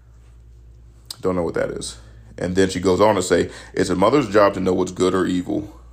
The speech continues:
It's a, it's a mother's job to know what's good or evil for their own child. If you busy minding your own business, shame on you. If you busy minding your own business, shame on you.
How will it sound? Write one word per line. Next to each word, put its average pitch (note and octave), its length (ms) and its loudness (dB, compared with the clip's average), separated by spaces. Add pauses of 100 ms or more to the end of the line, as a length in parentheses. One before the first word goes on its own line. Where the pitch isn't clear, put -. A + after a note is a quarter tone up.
(160)
It's G2 120 -2
a, E2 200 -4
it's G#2+ 140 -4
a F#2 40 -4
mother's A2+ 280 0
job G2+ 200 2
to F#2+ 60 -4
know G2 140 2
what's A2 180 -2
good G#2+ 160 0
or A2 100 -2
evil F#2 300 -4
for F#2 160 -8
their F2 180 -2
own F2+ 140 -4
child. F#2 360 0 (280)
If F2 140 -6
you A2 120 -4
busy G#2+ 260 -2
minding G2 300 -2
your F#2 160 0
own F#2 140 2
business, F2+ 340 -4
shame F2+ 300 -4
on F2+ 180 -4
you. D#2 340 -8 (880)
If F#2 200 -4
you A2+ 200 -2
busy G#2 320 -2
minding F#2+ 320 0
your F#2 180 -2
own G2+ 120 0
business, F2+ 480 -2
shame F2+ 320 -4
on F2+ 140 -4
you. E2+ 280 -6